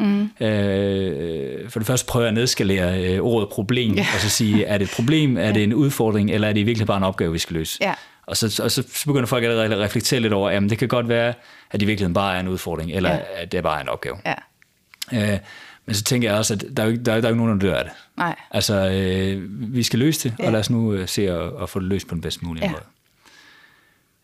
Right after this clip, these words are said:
Speaker 1: Mm.
Speaker 2: Øhm, hvor andre, tror jeg, også kan sådan fare mere op, øh,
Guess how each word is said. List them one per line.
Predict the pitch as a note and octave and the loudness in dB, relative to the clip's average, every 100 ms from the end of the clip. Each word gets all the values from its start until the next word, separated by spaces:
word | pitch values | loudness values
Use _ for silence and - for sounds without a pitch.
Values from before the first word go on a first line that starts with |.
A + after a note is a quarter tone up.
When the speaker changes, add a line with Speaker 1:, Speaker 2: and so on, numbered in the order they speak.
| - | -2
Speaker 1:
Mm. | |
Speaker 2:
Øhm, | G2 F#2+ F2 E2+ E2 D2 F#2+ - _ _ _ _ _ _ _ | 0 2 0 -2 -2 -4 -6 -10 _ _ _ _ _ _ _
hvor | - G2+ | -2 0
andre, | G2+ G#2+ A2+ | 0 0 0
tror | - G2+ | -2 0
jeg, | F2+ | 2
også | G2 - | 0 0
kan | F#2+ | -2
sådan | F#2+ F2+ D#2 - _ _ _ _ - | 0 0 -2 -8 _ _ _ _ -12
fare | - F2 F#2 | -2 0 2
mere | G2 | 2
op, | G2 G2 - F#2 | 2 0 -2 -2
øh, | F2 E2 | 0 -2